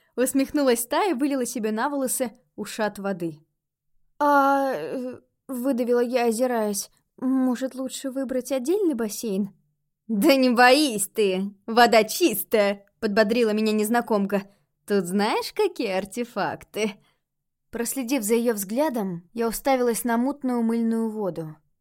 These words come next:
и с удивлением обнаружила, что она в самом деле стремительно светлеет. Это артефакты так фильтруют? И еще и температуру поддерживают?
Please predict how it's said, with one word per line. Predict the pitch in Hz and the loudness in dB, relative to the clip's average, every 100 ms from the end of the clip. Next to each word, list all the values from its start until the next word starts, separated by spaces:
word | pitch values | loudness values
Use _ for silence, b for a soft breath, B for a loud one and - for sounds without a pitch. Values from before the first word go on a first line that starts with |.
| _ | _
и | 220 | -6
с | 214 | -4
удивлением | 214 220 220 254 247 226 | -2 0 0 0 2 2
обнаружила, | 202 214 214 302 269 233 208 | 2 2 2 0 0 -2 -4
что | - 214 - | -4 -4 -2
она | 202 233 233 | 2 2 4
в | |
самом | - 226 220 | 0 2 0
деле | 208 269 277 | 2 0 0
стремительно | - 226 220 233 240 233 | -2 0 0 0 0 0
светлеет. | 220 247 - 269 254 170 165 - | -2 -4 -6 -2 -2 -2 -6 -10
Это | 202 196 | -8 -4
артефакты | 180 - 185 196 262 - | -6 -6 -8 -4 -4 -2
так | 381 349 | -2 -2
фильтруют? | - 269 - 254 185 175 _ _ _ _ _ _ _ _ _ | -4 -6 -4 -2 -4 -6 _ _ _ _ _ _ _ _ _
И | 214 | -4
еще | 196 - 220 | -2 0 0
и | 208 | 0
температуру | 208 202 190 175 285 320 | -2 -4 -6 -4 -4 -2
поддерживают? | 320 220 220 202 - 175 175 | -2 0 -2 -4 -8 -10 -12